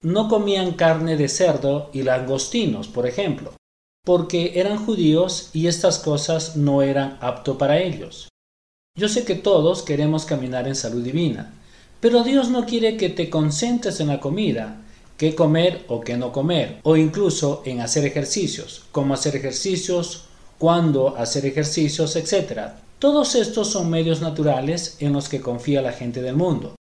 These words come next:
Es mejor confiar en el Señor y en su obra terminada, que confiar en los últimos planes de dieta y regímenes de ejercicios hechos por el hombre. En la cruz,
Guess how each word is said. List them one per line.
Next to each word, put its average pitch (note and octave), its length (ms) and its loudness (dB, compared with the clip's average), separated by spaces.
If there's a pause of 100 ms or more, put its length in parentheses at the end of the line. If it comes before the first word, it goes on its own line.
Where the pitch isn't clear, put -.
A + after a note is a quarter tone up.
(240)
Es F#3+ 180 0
mejor G3 320 2
confiar D3 480 0
en A2+ 120 -6
el A#2+ 100 -6
Señor B2 480 -4 (440)
y C#3 140 0
en B2+ 100 -4
su A#2+ 220 -2
obra B2 260 2
terminada, C#3+ 640 -2 (440)
que F3 160 -2
confiar F#3 500 2
en E3+ 140 -2
los D#3+ 180 0
últimos G#3+ 400 0
planes E3 440 -2
de D#3 100 2
dieta D#3+ 600 0
y F3+ 120 -2
regímenes F3+ 880 0
de C#3+ 160 2
ejercicios D3 880 -2
hechos C3 360 -4
por D3+ 180 -2
el D#3+ 100 2
hombre. C#3 320 -4 (800)
En A3 180 2
la A3+ 140 0
cruz, C4+ 600 0